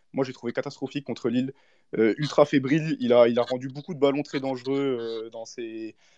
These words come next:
dans ses trente derniers mètres en faisant des passes, euh, des, des, des passes interceptées, euh, qui étaient, qui étaient vraiment téléphonées. Donc, euh, là, il a, il a,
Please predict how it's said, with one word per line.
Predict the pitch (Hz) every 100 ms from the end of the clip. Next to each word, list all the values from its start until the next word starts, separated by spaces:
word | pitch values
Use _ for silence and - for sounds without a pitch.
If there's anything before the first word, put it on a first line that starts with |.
| _
dans | 117
ses | 110
trente | 120 135
derniers | 127 127 131
mètres | 139 120
en |
faisant | 107
des | 110 117
passes, | 127 123 -
euh, | 110 107 107 107
des, | 110 104
des, | 110
des | 107
passes | 110 123
interceptées, | 113 117 - 120 - 120 117
euh, | 104
qui | - -
étaient, | 101 104 - - - - - _ _
qui | -
étaient | 117 117
vraiment | 117 135
téléphonées. | 147 123 - 123 123 151 _ _ _ _
Donc, | 113 117 -
euh, | 123
là, | 123 147 156
il | 135 131
a, | 131
il | 127
a, | 127